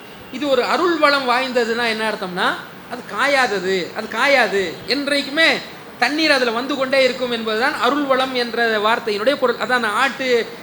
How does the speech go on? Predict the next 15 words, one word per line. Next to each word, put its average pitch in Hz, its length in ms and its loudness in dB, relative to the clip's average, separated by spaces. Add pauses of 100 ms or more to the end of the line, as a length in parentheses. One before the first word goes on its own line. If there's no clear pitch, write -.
(200)
ஆடு 262 340 2
உதாரணமும் 240 840 0
பன்றி 254 240 -2
உதாரணம் 214 260 0
வச்சு 208 200 -4
நான் 247 120 -2
உங்களுக்கு 220 260 -4
சொல்லியிருந்தேன். 208 320 -4 (640)
இந்த 311 400 4
தண்ணியை 285 400 2
வந்து 208 440 2 (440)
சில 285 220 -4
முஸ்லிம்கள் 262 520 -2
என்ன 240 200 -4
நினைக்கிறாங்கன்னா, 226 800 0